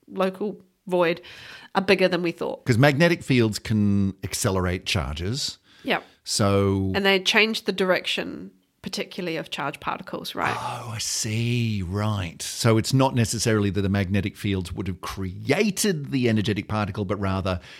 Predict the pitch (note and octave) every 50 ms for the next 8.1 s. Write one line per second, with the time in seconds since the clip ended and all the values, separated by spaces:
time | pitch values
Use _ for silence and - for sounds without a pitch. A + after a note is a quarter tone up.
0 | - - - _ - A#2 B2 C3 C#3+ A#2 A#2 A2 G#2+ F#2+ - G#2 G2+ F#2+ F#2+ G2
1 | F2+ F#2+ - - - G#2 F#2+ F#2 F#2 - F2+ - - F#2+ F#2 F2+ F2+ F2+ F2 F2
2 | E2+ D#2+ - - _ _ - G#2+ G#2 G#2+ A2+ G#2 - - - A2+ G#2 G2 F#2 F#2
3 | - - G#2 G#2+ G#2+ - G2 - - - - D#2+ F2 - - D3 D3+ B2+ A2+ D#3
4 | F3+ G#3+ - - - - B2 F#2 D2+ C#2+ C#2 C2 D2+ D2+ _ _ _ _ _ _
5 | - C3+ D3 C#3+ D#3+ D3+ C3 A2+ A2 G#2 A2 B2 B2+ D3+ D3+ B2 F2+ C#2+ D2 D#2
6 | D#2 D#2 F2+ - _ _ _ _ _ _ _ _ - - A#2 G#2+ G#2+ - - A#2
7 | G#2+ G#2 F#2 F#2 - G#2+ G2+ F2+ - F#2+ E2+ D#2+ D#2 - - - - - - F3+
8 | D#3+ -